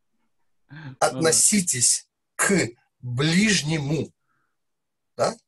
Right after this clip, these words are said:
Speaker 2: Вот как
Speaker 1: Да.
Speaker 2: к себе.
Speaker 1: Да.
Speaker 2: Невозможно любить ближнего, как себя. Доказывай. Если нужно спасать жизнь, вы обязаны спасать свою жизнь,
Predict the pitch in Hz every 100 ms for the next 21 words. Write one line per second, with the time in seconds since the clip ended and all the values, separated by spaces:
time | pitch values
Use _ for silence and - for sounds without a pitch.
0 | _ 123 - 156 175 120 117 - - 165
1 | 180 - 127 123 - _ _ _ _ _
2 | _ _ _ _ _ _ _ 127 113 113
3 | 170 165 175 233 185 175 160 185 131 127
4 | 160 175 127 113 104 - - _ _ _
5 | - 123 - 127 120 117 - - _ _
6 | _ 165 165 165 147 120 98 - _ _
7 | _ _ _ _ _ 147 208 - 160 190
8 | 156 143 - 139 165 160 127 131 117 190
9 | 190 127 117 _ _ - 135 135 175 160
10 | 147 - 135 151 143 - 143 139 151 127
11 | 110 110 95 - -